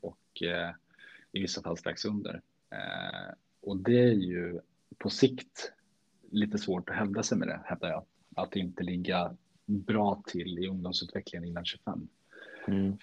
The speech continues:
Speaker 1: För vi vet ju alla att utvecklingen kommer bli än sämre efter det. Eh, så det är väldigt få spelare, det är egentligen bara, om jag tittar rätt nu, så är det väl egentligen,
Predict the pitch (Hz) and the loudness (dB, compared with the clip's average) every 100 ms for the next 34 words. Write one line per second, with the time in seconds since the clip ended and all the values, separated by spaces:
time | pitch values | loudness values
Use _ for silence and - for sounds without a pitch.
0 | - 95 92 92 95 95 92 98 95 95 | -4 -2 -2 -2 -2 -2 -2 -2 -2 -4
1 | 90 - 87 87 87 85 87 85 87 - | -6 -8 -8 -6 -6 -6 -4 -2 -4 -6
2 | _ _ _ 120 107 101 - 117 98 85 | _ _ _ 4 6 6 4 4 4 2
3 | 92 - 101 95 90 - _ - - _ | 0 -2 2 2 0 -8 _ -20 -20 _
4 | 95 90 - 104 95 95 95 - - - | -4 -2 0 2 4 2 0 -6 -20 -20
5 | - _ - 104 107 104 110 - 101 104 | -20 _ -2 4 4 4 2 4 2 4
6 | 107 104 98 98 98 98 110 107 - _ | 2 2 2 4 4 4 2 -2 -6 _
7 | _ _ - 92 90 - - 95 101 - | _ _ -10 -4 -4 -4 -2 -2 -2 -4
8 | 87 87 90 87 87 85 82 87 87 | -4 -2 -2 -2 -2 -4 -4 -4 -4